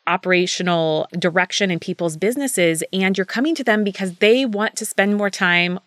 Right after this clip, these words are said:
with their kids at soccer practice, or they want to be able to attend that dance recital, or they want to be able to travel in the summer times with their children, whatever it might be, because they've grown these businesses that are, you know, amazing in terms of revenue,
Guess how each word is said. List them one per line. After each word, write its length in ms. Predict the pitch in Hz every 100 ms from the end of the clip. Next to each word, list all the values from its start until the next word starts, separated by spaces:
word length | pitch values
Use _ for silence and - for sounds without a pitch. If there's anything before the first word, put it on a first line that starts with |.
| -
with 220 | 175 180
their 120 | 180
kids 380 | - - 170 151
at 160 | 135 -
soccer 340 | 175 151 165
practice, 480 | - 127 - 117 -
or 120 | 196 185
they 280 | 175 185
want 140 | 226 254
to 60 |
be 100 | 226
able 200 | 214 214
to 160 | 202 196
attend 340 | 175 - 190
that 160 | 185 -
dance 300 | 165 165 180
recital, 540 | - - 127 80 60 - - - -
or 120 | 214
they 140 | 220 262
want 100 | 370
to 80 | 320
be 60 |
able 160 | 247 247
to 120 | 214
travel 680 | - - 180 202 202 131 -
in 100 | 190
the 80 | 175
summer 260 | - 175
times 300 | 165 165 151
with 120 | 165 -
their 100 | 147
children, 460 | - 147 135 147
whatever 280 | 180 233 294
it 120 | 277
might 240 | 190 185 -
be, 200 | 214 190
because 280 | 165 175
they've 200 | 175 262
grown 320 | 202 170 220 294
these 200 | 233 160
businesses 580 | 208 220 185 170 151
that 140 | 160 170
are, 240 | 160 151 _ -
you 100 | 165
know, 280 | 147 151 151 -
amazing 580 | 160 165 151 147 170 214
in 100 | 165
terms 340 | - 156 156
of 220 | 151 143 - - - -
revenue, 580 | 156 175 214 190 151 147